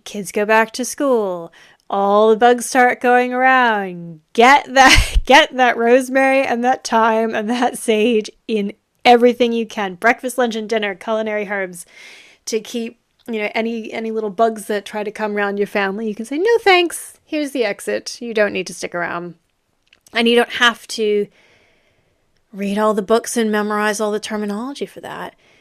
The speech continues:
Is, is it an aromatic, pungent herb? When you taste, when you smell it, is it s-, fragrant? When you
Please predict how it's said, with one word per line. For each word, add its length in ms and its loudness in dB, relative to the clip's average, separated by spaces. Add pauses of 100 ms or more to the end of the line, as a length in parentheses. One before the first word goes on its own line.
(580)
Is, 160 6
is 240 0
it 100 2
an 180 -4
aromatic, 580 0
pungent 380 -6
herb? 340 -6
When 160 0
you 120 -6
taste, 520 -6
when 120 -10
you 100 -10
smell 440 -8
it, 220 -12
is 160 -16
it 140 -8
s-, 240 -8
fragrant? 760 -10
When 140 -14
you 120 -14